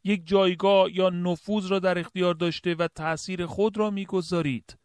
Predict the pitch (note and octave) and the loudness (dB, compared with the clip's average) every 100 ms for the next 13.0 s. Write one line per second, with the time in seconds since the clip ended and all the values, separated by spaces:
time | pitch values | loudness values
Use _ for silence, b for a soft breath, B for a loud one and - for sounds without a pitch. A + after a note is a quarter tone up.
0 | _ _ D3 F3 F3+ F#3 G3 F#3 G3+ G3 | _ _ 2 4 4 2 0 0 -2 -2
1 | F#3+ F3+ F3+ E3+ F3+ F3+ E3+ F#3+ F#3 F3 | -2 -2 0 0 0 -2 -2 -4 -6 -4
2 | G3 - F3+ E3+ E3 F3+ G3 F3+ - _ | -4 -6 -12 -12 -6 -2 0 0 -6 _
3 | _ - C#3+ E3 D3 F3 F#3+ F#3+ F#3 F3 | _ -2 0 0 0 2 4 2 0 -10
4 | E3+ F3+ F#3+ F#3+ F#3 F#3 - F3 F3 F3 | -4 -2 2 0 0 -4 -2 -2 0 -2
5 | F3+ F3 - F3 F3 F3 E3+ F3 - E3+ | -6 -8 -4 -2 -2 -4 -6 -10 -6 -2
6 | E3 F3 F3+ F3+ E3 D3+ D#3 D#3 - D3+ | 0 0 0 2 2 2 -2 -6 -8 -8
7 | - D#3 E3 F3 F3 D#3+ C#3+ E3+ - E3+ | -6 -2 2 2 2 -2 -4 -4 -4 -8
8 | F3 F#3 - - F#3 F#3+ G3 G3+ - E3+ | -6 -8 -10 -8 -6 -4 -6 -10 -6 -2
9 | E3+ F3 G3+ G3 F#3 F3 E3+ E3+ E3+ E3+ | -2 -2 -6 -6 -6 -4 -2 -4 -4 -6
10 | E3 D3 F3+ G3+ G#3 - G3 F3 F#3 F3 | -6 -10 -2 -2 -2 -2 -2 -2 -4 -4
11 | F3 D#3+ - E3+ D#3+ F3+ G3 F#3 F3 F3+ | -4 -6 -2 0 0 -2 -4 -4 -4 -4
12 | E3+ D#3 E3 E3+ F3 F#3 G3 G3+ G#3 | -4 -6 -8 -4 -4 -2 -2 -2 -4